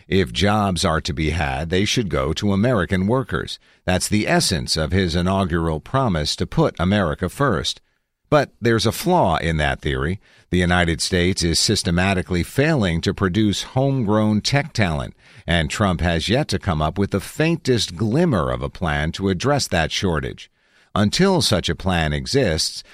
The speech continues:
tech companies argue that the H one B program is a necessary stopgap. Of course, that's the kind of thing you might anticipate from these tech giants, but the support for H one Bs has been just as strong from the very people who spend their lives trying to develop tech talent in the United States.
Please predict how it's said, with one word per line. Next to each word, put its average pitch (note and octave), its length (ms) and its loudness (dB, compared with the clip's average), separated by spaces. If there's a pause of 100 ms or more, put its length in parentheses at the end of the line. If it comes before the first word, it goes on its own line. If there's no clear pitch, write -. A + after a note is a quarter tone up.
(100)
tech D#3+ 240 0
companies E2 500 0
argue D#2+ 440 0
that E2+ 220 0
the F2 140 -2
H G#2+ 280 0
one F#2 260 2
B G#2+ 160 2
program D#2 580 0
is E2+ 200 -2
a F#2+ 80 2
necessary F2+ 720 0
stopgap. E2 760 -2 (800)
Of - 120 0
course, F3 360 4
that's B2+ 320 2
the A2 80 0
kind G#2 260 2
of F2+ 60 2
thing G2 180 2
you F2+ 120 4
might E2+ 260 2
anticipate F2 880 0
from E2+ 160 0
these D#2 320 0
tech - 280 -2
giants, C#2 540 -2 (320)
but A2 200 2
the G#2+ 100 0
support D3+ 500 2
for F#2+ 200 0
H A2 280 0
one F#2+ 280 2
Bs D#2+ 340 2
has F2+ 240 0
been F2+ 240 0
just B2 400 0
as F#2 160 0
strong D2+ 460 -2
from F2+ 180 0
the F2 80 2
very D#3+ 300 0
people F#2 380 0
who G2 120 0
spend A2+ 340 0
their G#2 160 2
lives D#2 440 0
trying F#2 380 0
to F#2+ 100 0
develop F2+ 500 0
tech - 300 -2
talent D2+ 440 -2
in F#2 140 0
the F2 80 2
United D#2 400 0
States. G2 420 0